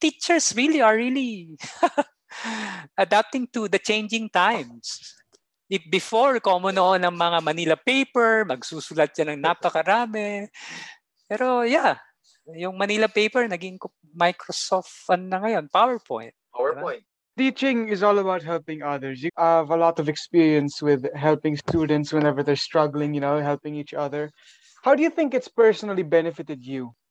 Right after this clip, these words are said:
Speaker 3: as a person? How do you think that teaching has positively affected you? Let's have Sir Romeo Tan first.
Speaker 2: Teaching is a lifelong learning. You know, the main benefit actually is you,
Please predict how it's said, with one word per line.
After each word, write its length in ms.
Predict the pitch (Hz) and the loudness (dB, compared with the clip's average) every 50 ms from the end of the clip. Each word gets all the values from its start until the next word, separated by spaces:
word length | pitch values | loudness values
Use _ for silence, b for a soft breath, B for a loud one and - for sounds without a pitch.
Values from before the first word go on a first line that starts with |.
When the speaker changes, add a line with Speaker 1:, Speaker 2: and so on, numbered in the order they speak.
| _ _ _ _ - | _ _ _ _ 0
Speaker 3:
as 200 | 165 165 160 147 | 0 0 2 0
a 40 | 175 | -4
person? 580 | - _ 165 151 147 143 - - 143 127 120 | -4 _ -2 -2 -2 -2 -4 -8 -12 -12 -12
How 360 | 123 127 160 160 165 202 233 247 | -14 -16 -10 -2 2 2 2 2
do 80 | - | 2
you 140 | 254 254 247 | 0 -4 -4
think 340 | - - 220 202 170 156 151 - | -2 0 0 0 0 0 2 2
that 140 | 156 147 - | 2 2 2
teaching 340 | - 180 170 156 - 165 160 | 0 -2 -2 0 0 0 2
has 160 | 147 151 143 | 2 0 0
positively 600 | - - 156 156 139 - - 156 135 135 147 147 | 0 0 -2 0 -2 -4 -4 -4 -6 -6 -6 -6
affected 420 | 139 - - 147 135 - 139 127 120 | -6 -6 -8 -8 -8 -8 -12 -14 -12
you? 180 | 123 123 123 - _ _ | -12 -14 -14 -14 _ _
Let's 160 | - 185 190 - | -8 -8 -4 0
have 400 | 208 214 208 202 196 165 147 147 - | 2 4 4 4 2 0 -4 -10 -16
Sir 500 | - - 185 175 170 160 156 156 147 143 | -12 -4 0 2 2 4 4 2 2 0
Romeo 300 | 156 160 156 156 147 143 | -2 -4 -4 -4 -6 -6
Tan 240 | - 139 131 127 123 | -6 -6 -8 -8 -10
first. 300 | - 120 110 110 - _ _ - | -12 -14 -14 -16 -20 _ _ -12
Speaker 2:
Teaching 680 | - 185 180 180 - - - 165 160 151 156 156 156 156 151 - | -8 -8 -8 -8 -8 -4 0 0 2 2 2 0 -4 -6 -4 -2
is 340 | 131 127 127 120 - - | 0 0 0 -2 -2 -2
a 80 | 127 117 | -2 0
lifelong 540 | 117 123 120 120 117 - _ - 120 117 107 | 2 2 2 2 0 -2 _ -4 -4 -4 -4
learning. 300 | 104 98 92 101 92 - _ _ _ _ | -6 -6 -6 -8 -12 -16 _ _ _ _
You 80 | 127 | -2
know, 260 | 131 123 123 120 117 - _ _ _ _ _ _ _ | 0 2 2 2 0 -4 _ _ _ _ _ _ _
the 160 | 127 127 - _ _ _ - | 2 2 2 _ _ _ -10
main 340 | 123 127 147 185 208 196 | -4 -2 0 0 0 2
benefit 460 | 165 139 131 131 127 - - 127 - - | 4 4 4 4 2 -2 -6 -8 -4 -4
actually 400 | 110 107 - - 117 110 110 107 | -4 -4 -4 -8 -12 -10 -8 -8
is 160 | 101 - - | -8 -10 -10
you, 200 | - 120 120 117 | -10 -10 -10 -10